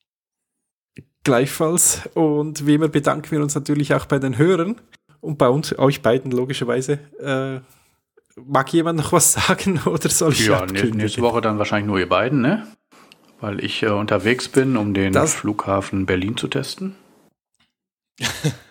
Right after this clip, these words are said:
Speaker 1: Stimmt, du, äh, wärst ja nächste Woche, wenn wir, äh, eigentlich ja an der ifa wären, äh, noch am Flughafen testen. Freust du dich schon drauf?
Speaker 2: Ähm, ja, im Prinzip ja. Also wahrscheinlich wird's mir zu lang halt. Also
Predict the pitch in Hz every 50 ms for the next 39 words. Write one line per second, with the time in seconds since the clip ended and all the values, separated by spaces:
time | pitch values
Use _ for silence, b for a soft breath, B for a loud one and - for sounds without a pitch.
0 | _ _ - - - - - 196 196 185 147 - - 160 151 147 143 139 107 98
1 | 110 139 139 135 131 131 127 120 123 139 139 151 - - - 175 165 170 175 156
2 | 143 143 156 156 151 - - 147 156 143 - 160 143 151 147 147 143 147 147 147
3 | 143 143 - 120 139 139 135 - - 117 139 165 160 - - 156 143 - 156 143
4 | 131 127 - 131 127 139 - - 151 147 - 139 127 113 123 120 127 139 165 190
5 | 208 202 - - - - 160 156 151 151 156 156 160 156 - 147 147 151 151 -
6 | 160 143 - 196 196 - 131 - - - - 117 107 - - - 110 101 - -
7 | _ - - - - - - 123 131 131 - 170 160 180 185 - - 190 180 180
8 | - 113 110 107 110 107 107 107 107 104 101 101 98 98 101 101 101 98 B B
9 | B B B B B B B B B B B - - 92 90 98 98 98 95 -
10 | - 82 - - 101 - - 92 92 95 - - - - - _ _ B B B
11 | B B B B B B B B - - 101 98 98 104 - 110 110 113 104 117
12 | 113 - 107 107 - 110 98 87 - - 110 107 - - - 87 87 - - 107
13 | 110 117 127